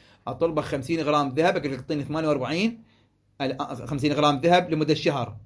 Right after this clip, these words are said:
هذا يصير بالديات عادة. صلح على أنه أعطيني أربعين غرام الآن، زين، وأبريك الذمة عن الباقي.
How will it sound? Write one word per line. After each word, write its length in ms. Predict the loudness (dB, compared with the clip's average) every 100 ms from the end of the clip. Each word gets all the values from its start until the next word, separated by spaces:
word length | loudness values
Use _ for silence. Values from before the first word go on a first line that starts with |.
| -12 -4
هذا 140 | 0
يصير 280 | 0 2 2
بالديات 520 | 0 0 2 4 4
عادة. 400 | 0 0 -2 -6 -12 -20 -20 -20
صلح 380 | 0 2 4 4
على 120 | 2
أنه 260 | 2 0 0
أعطيني 220 | 0 0
أربعين 280 | 0 0 0
غرام 280 | 2 2
الآن، 420 | 2 0 2 2 0 -14 _ _
زين، 340 | 0 2 2 -2 -20 _ _ -4
وأبريك 1080 | 2 4 6 6 4 2 0 -2 -2 -2
الذمة 300 | 0 0 0
عن 120 | 0
الباقي. 840 | -2 2 2 0 -4 -8 -8 -10